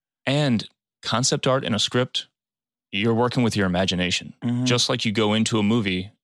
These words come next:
Speaker 1: you got everything planned out in your head already, just <laughs> re-, ready to be let down. This is that times a thousand.
Speaker 2: Yeah, it's like me putting together the, the Force Ghost trio battling. I, I mean, who knows what that
Speaker 1: Mm-hmm.
Speaker 2: actually would have looked like.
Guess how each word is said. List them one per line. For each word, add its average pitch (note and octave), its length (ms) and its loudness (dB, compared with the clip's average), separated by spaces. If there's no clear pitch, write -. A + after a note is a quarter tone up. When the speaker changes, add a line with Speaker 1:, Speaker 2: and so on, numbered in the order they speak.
Speaker 1:
you A#2 80 -6
got G#2+ 120 0
everything A2 300 0
planned G#2+ 240 0
out G2+ 80 0
in F2+ 80 -4
your F#2 80 0
head G2+ 160 0
already, F#2 520 -2
just - 180 -6
<laughs> - 0 -
re-, A#2+ 80 -2
ready G#2+ 220 0
to G#2+ 80 -4
be G#2+ 160 -2
let F#2+ 300 -2
down. G2 400 -2
This A#2 340 0
is G2+ 200 0
that G#2 320 0
times G2 420 0
a A#2 60 -4
thousand. - 440 -4
Speaker 2:
Yeah, B2+ 160 -2
it's A2 160 -2
like C3+ 160 -2
me C#3 180 0
putting C3+ 300 -2
together B2 420 -2
the, A2 260 -4
the A#2 80 -4
Force A#2 300 -2
Ghost - 480 -4
trio G#2+ 480 0
battling. G#2 560 -2
I, - 180 -4
I - 40 -2
mean, A2 400 -4
who C3 140 0
knows C#3+ 240 0
what G#2+ 100 2
that G#2+ 100 2
Speaker 1:
Mm-hmm. G#2 100 0
Speaker 2:
actually A2+ 240 -4
would G#2+ 140 -2
have G2 80 -2
looked G2 240 -4
like. - 280 -6